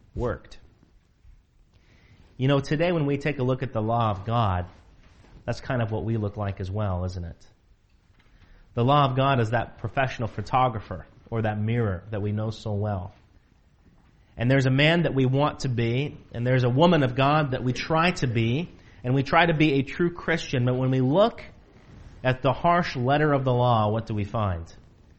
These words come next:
That we fall short. And we see ourselves as who we really are. Today, we're gonna be taking a look at a characteristic of God's last day people that's extremely important.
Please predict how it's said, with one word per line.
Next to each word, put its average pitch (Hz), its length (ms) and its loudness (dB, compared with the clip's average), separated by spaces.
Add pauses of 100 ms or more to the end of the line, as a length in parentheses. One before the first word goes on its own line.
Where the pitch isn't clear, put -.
(320)
That 101 80 -4
we 107 100 -2
fall 101 260 -6
short. - 440 -10 (1200)
And 104 140 -4
we 110 80 0
see 110 260 -4
ourselves 101 540 -2
as 92 100 -6
who 104 100 -8
we 98 140 -4
really 90 300 -4
are. 87 320 -10 (1500)
Today, 151 480 2
we're 143 160 2
gonna 147 160 0
be 127 100 0
taking 139 380 -2
a 117 60 2
look 127 380 0 (960)
at 131 120 -2
a 127 80 2
characteristic 151 960 -2
of 117 160 -4
God's 110 340 -2
last 127 460 -4
day 120 180 0
people 110 460 -6
that's 98 200 -4
extremely 131 720 -6
important. 98 520 -8